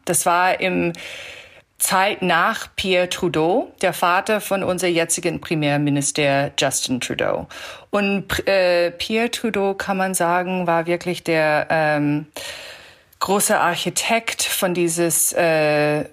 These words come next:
multikulturelle Kanada-Bild. So in den achtziger Jahren, als ich groß geworden sind, war es einfach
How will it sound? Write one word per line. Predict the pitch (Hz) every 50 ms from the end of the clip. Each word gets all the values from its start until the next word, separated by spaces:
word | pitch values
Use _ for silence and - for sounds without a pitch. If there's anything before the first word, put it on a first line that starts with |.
| _ _ _ _ -
multikulturelle | 185 175 175 185 185 180 - 190 180 170 143 - - 180 165 156 - 170 - 156 139 139 143 143
Kanada-Bild. | 143 - - 139 127 127 131 - 120 120 113 - - - - - - - - - _ _ _ _ - - - - - - - -
So | - - 185 180 180
in | - 185 180 170
den | 170 160 156 156 - -
achtziger | 175 214 - - - - 226 214 196
Jahren, | 185 185 180 175 170 170 170 175 175 170
als | - - 160 160 -
ich | - 208 196 -
groß | - - 170 175 175 -
geworden | - 180 151 151 151 151 151 151 156 151
sind, | 147 147 151 151 151 151 156 151 - -
war | - 170 151 156
es | 160 - -
einfach | - 156 160 165 170 - - 170 160 147 -